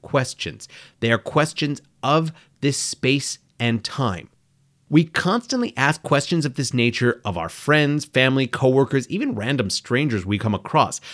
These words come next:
but we almost never ask ourselves these questions. And these are the questions that we can use to gain more insight into ourselves. That is how we become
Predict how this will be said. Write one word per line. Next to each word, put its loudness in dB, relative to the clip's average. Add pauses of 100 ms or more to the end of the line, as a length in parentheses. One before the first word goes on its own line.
(160)
but -4
we 2
almost -2
never 0
ask 0
ourselves 0 (260)
these 0
questions. -4
And -2
these 2
are -2
the -2
questions 0
that -2
we 2
can -2
use 2 (360)
to -2
gain 0
more 2 (140)
insight -2
into 0
ourselves. -2 (320)
That 0 (220)
is 0
how 2
we 2
become -4